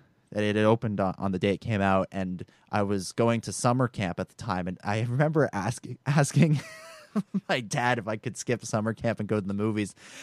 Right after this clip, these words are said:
And I wasn't quite old enough where I could go to movies on my own yet, yet. And he was sort of like,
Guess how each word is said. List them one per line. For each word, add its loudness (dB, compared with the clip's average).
And 6
I 10
wasn't 6
quite 8
old 6
enough 4
where 4
I 4
could -4
go 4
to 4
movies -2
on 0
my 2
own 2
yet, 0
yet. 0
And -4
he -2
was -4
sort -2
of 2
like, 2